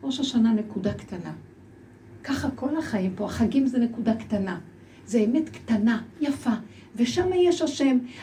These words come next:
אבל אנחנו בעץ הדת לקחנו, ועלינו על הקומה הזאת של צמרות של עץ, וסבך של ענפים, ויער, ולא דובים ולא יער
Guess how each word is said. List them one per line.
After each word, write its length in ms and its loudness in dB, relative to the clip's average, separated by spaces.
אבל 160 -2
אנחנו 400 0
בעץ 260 2
הדת 320 0
לקחנו, 640 0
ועלינו 920 0
על 120 0
הקומה 420 -4
הזאת 300 -6
של 220 -4
צמרות 600 -2
של 160 -4
עץ, 500 -12
וסבך 1600 -4
של 380 -2
ענפים, 680 2
ויער, 760 2
ולא 220 0
דובים 440 0
ולא 240 -2
יער 480 -2